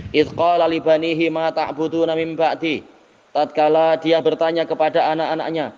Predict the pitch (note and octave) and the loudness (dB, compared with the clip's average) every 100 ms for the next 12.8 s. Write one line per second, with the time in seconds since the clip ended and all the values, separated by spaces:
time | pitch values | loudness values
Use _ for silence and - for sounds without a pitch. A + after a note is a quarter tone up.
0 | - _ D#3 E3+ D#3+ D3+ D3+ D3+ D#3 D3+ | -20 _ -4 0 0 0 0 0 2 0
1 | D#3 D#3 D#3 D3+ D3 D3 D3 C#3+ C3+ B2+ | -2 0 0 0 -4 -4 -4 0 0 0
2 | - A#2+ G2 - - _ D3 E3 E3+ E3 | 0 -4 -4 -8 -20 _ 0 2 4 4
3 | E3 E3 D#3 D#3+ E3 D#3+ D#3+ D#3+ E3 D#3+ | 4 2 -2 0 0 2 2 4 2 2
4 | E3 D#3 D#3+ E3 D#3+ D#3+ D3+ D#3 D3+ D#3+ | 2 2 2 2 2 2 2 2 0 0
5 | D3+ C#3 - - - B2+ C3+ D3 D3 D3 | 0 -2 -8 -20 -16 -4 -2 0 0 -2
6 | C3+ C#3 D3+ C#3+ D3 D#3 D#3 D3+ D3+ D3+ | -2 -2 -2 -2 -2 0 -2 0 0 0
7 | D3+ D3+ - C#3 C3+ C3 C#3+ E3+ E3 D#3 | -2 -4 0 2 2 2 -2 -2 -2 0
8 | D#3+ D#3+ - - - - F3+ - E3+ D3+ | -2 -2 -12 -18 -12 -6 -2 -2 2 2
9 | D#3 D3+ D3+ A#2 G2+ F2 E2 B2+ D#3 D3+ | 2 0 -2 -2 -4 -6 -8 -6 -2 -2
10 | C#3 F3+ E3 D#3+ D3+ D3+ D#3 D#3 D#3 D3+ | 0 0 -2 -4 0 2 2 0 -2 -4
11 | D3 - - - D3+ D#3+ C#3+ E3+ D#3 D3 | -6 -18 -12 0 0 0 -4 -4 2 2
12 | D3 E3+ F#3 - - - C#3+ D3+ | 2 -2 -2 -12 -20 -4 0 0